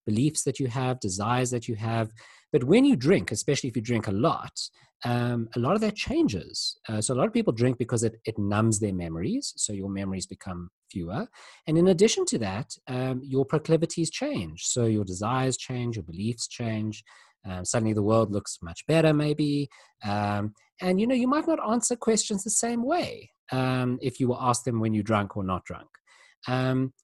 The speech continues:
so on my account, on Parfit's account, and the account that I follow, um, when you drink, you literally die, right? You no longer exist.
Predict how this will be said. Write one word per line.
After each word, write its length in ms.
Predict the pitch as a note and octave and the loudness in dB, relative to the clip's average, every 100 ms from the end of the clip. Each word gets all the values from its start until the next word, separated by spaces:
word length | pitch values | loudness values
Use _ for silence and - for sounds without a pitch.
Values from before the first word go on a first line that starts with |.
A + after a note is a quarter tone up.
| _ | _
so 360 | - G3 G3 F#3+ - _ - | 2 6 6 4 -4 _ 0
on 140 | D#3 | 2
my 200 | E3+ E4+ | 4 2
account, 400 | F4+ A2+ G2+ - | 0 -2 -4 -4
on 100 | A#2 | -2
Parfit's 400 | - E3+ G#3+ - | 2 2 2 -2
account, 320 | C#3 G#2+ G2+ | -2 -2 -2
and 120 | G#2+ | -2
the 40 | G2+ | -4
account 300 | G2+ A#2 G2+ | -2 -6 -4
that 80 | G2 | -6
I 80 | F#2+ | -4
follow, 560 | - C#4 A2+ E2 C#3 - - _ _ _ | 0 0 0 -4 -12 -14 -20 _ _ _
um, 300 | C3 C3 C3 - | 0 0 0 -2
when 300 | A2+ F3+ D#4+ | 0 4 6
you 140 | F4+ | 6
drink, 460 | C3 E3+ F3+ A#2 - - | 6 6 4 -2 -12 -12
you 200 | C3 E3 | 0 2
literally 480 | D3 G2 - D#3 F3+ | 2 0 -4 -2 2
die, 400 | G3 D4 - - - _ _ | 4 2 -2 -10 -18 _ _
right? 280 | G#2+ B2 F#3 | -4 -2 0
You 220 | D#3 G3+ | 2 4
no 200 | C#3 A#2 | 4 4
longer 500 | C3+ F3+ G3+ A3 G#3+ _ | 4 2 2 -2 -6 _
exist. 540 | F3 G#3 F#4 - - | -2 2 2 0 -6